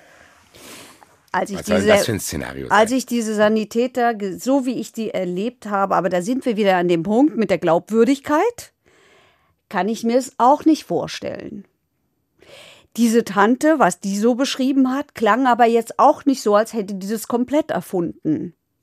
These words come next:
Speaker 1: Aber das weiß ich nicht, weil ich kann weder in die Sanitäter noch in die Tante reingucken.
Speaker 2: Das ist jetzt der Punkt, an dem ich ganz am Anfang schon war.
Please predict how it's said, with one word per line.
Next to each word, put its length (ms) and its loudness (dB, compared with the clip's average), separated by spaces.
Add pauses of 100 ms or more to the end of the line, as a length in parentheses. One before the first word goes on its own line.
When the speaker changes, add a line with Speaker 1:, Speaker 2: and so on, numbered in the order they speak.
(360)
Speaker 1:
Aber 180 0
das 220 -2
weiß 260 2
ich 160 -8
nicht, 320 -10
weil 160 -6
ich 140 -18
kann 200 -4
weder 200 -2
in 80 -4
die 80 -6
Sanitäter 580 -2
noch 140 0
in 80 0
die 80 -4
Tante 320 0
reingucken. 260 -2
Speaker 2:
Das 160 0
ist 140 -4
jetzt 380 -4 (220)
der 120 -4
Punkt, 320 -6
an 260 -6
dem 220 -6
ich 160 -10
ganz 200 -6
am 140 -2
Anfang 300 -6
schon 520 -8
war. 300 -8